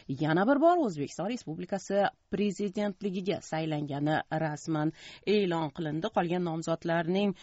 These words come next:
besh foizga yaqin ovoz ola olmagani bois ularni tilga olishning ham hozircha hojati yo'q. Demak, e, bevosita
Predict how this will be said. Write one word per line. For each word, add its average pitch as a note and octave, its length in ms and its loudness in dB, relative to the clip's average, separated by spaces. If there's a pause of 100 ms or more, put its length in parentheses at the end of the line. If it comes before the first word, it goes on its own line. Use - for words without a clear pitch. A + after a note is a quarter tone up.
(200)
besh A#3 240 2
foizga G#3 460 4
yaqin G#3 320 -2
ovoz G3 420 4
ola F#3 280 0
olmagani E3 680 0
bois E3 320 0
ularni D#3+ 400 0 (220)
tilga E3 320 -4
olishning F3+ 520 -4 (120)
ham D3 220 -4 (180)
hozircha D#3 500 -4 (400)
hojati G#3 480 0 (140)
yo'q. F3 580 2 (320)
Demak, C4 380 4
e, G#3 380 6
bevosita A3 760 4